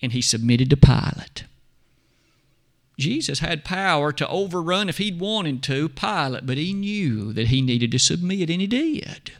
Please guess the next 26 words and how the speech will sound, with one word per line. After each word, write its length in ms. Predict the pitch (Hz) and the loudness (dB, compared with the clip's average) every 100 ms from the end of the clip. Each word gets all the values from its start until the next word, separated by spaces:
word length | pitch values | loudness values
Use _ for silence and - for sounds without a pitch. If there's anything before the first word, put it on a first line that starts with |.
| - _ _ _ _ - _ _ - | -20 _ _ _ _ -20 _ _ -2
Are 120 | 160 | 2
you 200 | 180 240 | 2 2
and 100 | 208 | 2
I 140 | 196 | 0
not 240 | 190 190 170 | 0 -2 0
then 140 | 175 | 0
encouraged 840 | 139 127 135 151 185 220 220 - | 0 -2 0 0 0 -2 -4 -6
to 60 | 160 | -2
be 140 | 160 | 0
submissive 680 | 160 139 127 147 190 - 220 | 2 2 0 2 4 2 0
to 120 | - 151 | 0 0
authorities? 880 | 131 - 139 165 202 220 240 247 - - - - - _ _ - | -2 0 0 2 0 -2 -6 -8 -8 -12 -20 -20 -20 _ _ -2
Aren't 160 | 196 | 0
we 120 | 196 | 2
told 300 | 165 185 214 | 0 4 4
in 100 | 214 | 4
Romans 320 | 175 202 190 - | 4 2 0 0
thirteen 520 | 196 - - 202 180 | 0 0 -2 -2 -2
one, 540 | 190 208 220 233 233 - _ - | -4 -6 -10 -10 -12 -14 _ -2
"There 220 | 156 170 | 0 0
is 200 | 151 123 | -2 -4
no 340 | 147 180 220 | -2 2 2
power 540 | 262 - 226 220 190 202 | 2 4 8 8 6 2
but 120 | 233 | -2
of 120 | 208 | 0
God. 600 | 247 294 285 170 131 123 | 0 2 4 6 6 2